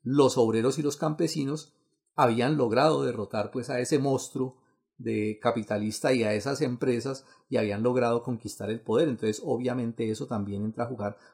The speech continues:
un papel importante. Eh, y en realidad se presenta entonces, eh, una,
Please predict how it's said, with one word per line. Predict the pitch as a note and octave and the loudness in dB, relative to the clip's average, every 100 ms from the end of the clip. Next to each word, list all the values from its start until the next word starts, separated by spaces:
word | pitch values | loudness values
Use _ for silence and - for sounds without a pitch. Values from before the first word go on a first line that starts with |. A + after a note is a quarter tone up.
| _ | _
un | B2+ B2 | -6 -2
papel | A#2 B2+ B2+ | -2 -2 -2
importante. | C3 D3+ C#3+ C3+ A2+ D#3 D#3+ _ _ _ _ - | -2 -2 0 -2 -2 -6 -10 _ _ _ _ -8
Eh, | C3 B2 A#2+ A#2+ - F#3+ | -2 2 2 0 -2 2
y | G3+ | 4
en | G3 | 6
realidad | F#3+ F#3+ F#3+ C3+ | 6 4 4 4
se | C#3 F3 | 2 -2
presenta | - A2+ A2+ C#3+ | -4 -4 -6 -8
entonces, | D3+ D#3 D3+ D3 _ _ _ - | -6 -4 -4 -6 _ _ _ -10
eh, | B2+ A#2+ A#2+ - | -6 -4 -6 -6
una, | C#3 C#3 C#3 D3 D3+ D3 D3+ D3+ D3 B2+ - | -8 -8 -8 -8 -4 -2 -2 -2 -2 -4 -8